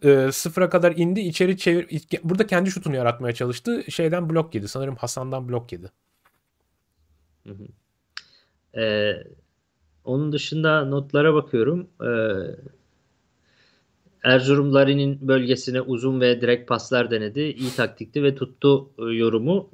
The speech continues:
Speaker 2: Ş-, Ensakala da şey değildi. Ee, diğer maç aslında Ensakala'nın zemini.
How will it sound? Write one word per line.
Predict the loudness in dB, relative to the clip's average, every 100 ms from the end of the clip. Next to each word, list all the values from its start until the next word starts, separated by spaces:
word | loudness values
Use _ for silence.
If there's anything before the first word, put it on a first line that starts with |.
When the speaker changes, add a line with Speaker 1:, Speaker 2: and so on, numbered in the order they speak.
| -18
Speaker 2:
Ş-, | -18 -18 -12 0
Ensakala | 2 2 2 2 2 2
da | 0 -4 _ _ -8
şey | -2 -2
değildi. | -2 -6 -8 -12 _ _ _ _ _ _ _ -6
Ee, | 0 2 2 2 2 0 -2 -10 -18 -20 _ -14 0
diğer | 4 4
maç | 4 2 0
aslında | -2 0 0
Ensakala'nın | 2 2 2 2 2
zemini. | 0 -2 -4 -6 -8